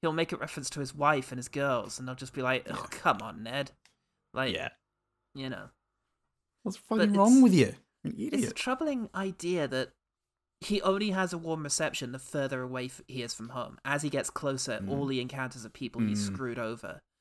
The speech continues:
Speaker 2: Yeah,
Speaker 1: You know,
Speaker 2: that's
Speaker 1: and there's
Speaker 2: true.
Speaker 1: something of, like, the addict to it, you know, suddenly he meets
Speaker 2: Yes.
Speaker 1: all the people he's borrowed money from and let down and disappointed, and
Speaker 2: Yeah.
Speaker 1: it's, it's just, yeah, it just becomes more and more tragic. And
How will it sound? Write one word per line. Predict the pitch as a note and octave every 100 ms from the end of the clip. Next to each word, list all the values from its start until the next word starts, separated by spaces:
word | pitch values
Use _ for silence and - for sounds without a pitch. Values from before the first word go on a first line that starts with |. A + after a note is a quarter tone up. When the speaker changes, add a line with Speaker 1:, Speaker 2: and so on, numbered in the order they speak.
| _ _
Speaker 2:
Yeah, | F#2+ F#2+
Speaker 1:
You |
know, | A#2+
Speaker 2:
that's | G#2+ C3+
Speaker 1:
and |
there's | C3+
Speaker 2:
true. | F3+
Speaker 1:
something | F3+ F#3+ F#3+
of, | E3 -
like, | C#3+
the | C#3 -
addict | B2+ C3+ C#3 F#2+ - -
to | - A#2
it, | G2 F2 -
you | C3
know, | A2+
suddenly | B2+ - C3 C3
he | C3
meets | B2
Speaker 2:
Yes. | - -
Speaker 1:
all | B2+
the | B2
people | C3+ B2 B2
he's | B2+ B2
borrowed | - B2 B2+ B2
money | A#2+ B2 B2+
from | - B2+
and | B2+ A#2+
let | A#2+ -
down | - A#2+ A#2+ B2 A2+
and | A2+
disappointed, | - B2 - - B2 A#2 B2 A2+
and | A2 - _ _ _ _ _ _ _ _ _ _ -
Speaker 2:
Yeah. | G2+ F#3 - _ _
Speaker 1:
it's, | - - -
it's | C#3
just, | - D3 -
yeah, | D3 C3 G#2+
it | B2+ B2+
just | C#3+ -
becomes | C#3 - C3 B2 -
more | C3 B2 B2
and | A#2+ A#2+
more | A2+ A2
tragic. | - C3+ B2 G2+ -
And | B2